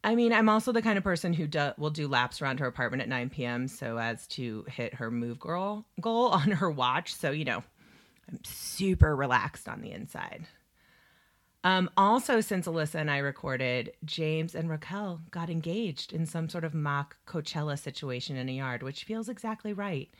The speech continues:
And so congrats to them. You know, they're, they're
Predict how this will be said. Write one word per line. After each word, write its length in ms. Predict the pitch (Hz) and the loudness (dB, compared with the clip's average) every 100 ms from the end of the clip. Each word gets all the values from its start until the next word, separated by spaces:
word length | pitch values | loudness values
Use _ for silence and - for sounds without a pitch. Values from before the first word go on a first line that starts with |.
| - - _ _ _ _ 170 | -20 -20 _ _ _ _ -2
And 640 | 170 165 160 160 156 - _ | 0 2 2 0 -2 -6 _
so 800 | - - 190 170 165 165 165 151 _ _ _ _ _ | -18 -8 -2 0 0 0 -2 -4 _ _ _ _ _
congrats 500 | - 220 214 240 - | -4 0 0 -4 -6
to 100 | 185 | -4
them. 400 | 143 120 117 156 | -2 -2 -6 -8
You 140 | 190 190 | -4 0
know, 380 | 175 165 170 170 - - - - _ _ _ _ _ _ | 0 0 -2 -6 -16 -20 -20 -20 _ _ _ _ _ _
they're, 300 | 214 214 214 - - | -2 0 -2 -6 -4
they're 480 | 214 214 214 208 | 0 0 0 -2